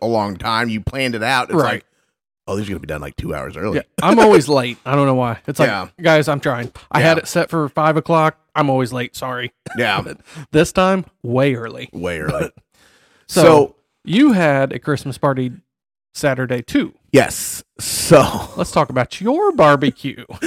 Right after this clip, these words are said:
Speaker 1: So, we had my wife's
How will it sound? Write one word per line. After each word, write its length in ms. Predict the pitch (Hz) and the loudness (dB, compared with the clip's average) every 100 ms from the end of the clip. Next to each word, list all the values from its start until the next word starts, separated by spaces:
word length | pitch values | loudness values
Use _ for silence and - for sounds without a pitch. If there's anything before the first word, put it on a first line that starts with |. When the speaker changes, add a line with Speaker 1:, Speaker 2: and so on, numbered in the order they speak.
| 349 285 - - - 190 170 - - 285 254 | 2 2 0 -10 0 2 2 -2 -12 -12 -10
Speaker 1:
So, 600 | - - 214 190 208 175 - - - | -8 2 2 4 0 0 -8 -10 4
we 100 | 156 | 6
had 80 | |
my 140 | 151 117 | 8 6
wife's 760 | 104 110 113 110 - - - | 6 6 6 2 -4 -10 -12